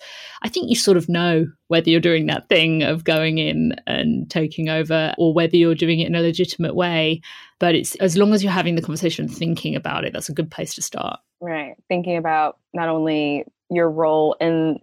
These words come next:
Speaker 2: filmmaking, but also the role in telling the story and not just parachuting in. It's really about, like, how can you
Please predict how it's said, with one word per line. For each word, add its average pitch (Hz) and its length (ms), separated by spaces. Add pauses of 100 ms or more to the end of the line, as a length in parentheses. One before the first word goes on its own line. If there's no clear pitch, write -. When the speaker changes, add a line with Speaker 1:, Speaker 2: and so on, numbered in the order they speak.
(200)
Speaker 2:
filmmaking, 151 580
but 151 160
also 151 640
the 151 100
role 147 600 (120)
in 143 480 (400)
telling 147 360
the 143 100
story 135 800 (400)
and 156 260
not 147 200
just 151 200
parachuting 147 600
in. 131 180
It's 135 160
really 147 160
about, 135 340
like, 135 160
how 147 200
can 147 240
you 123 540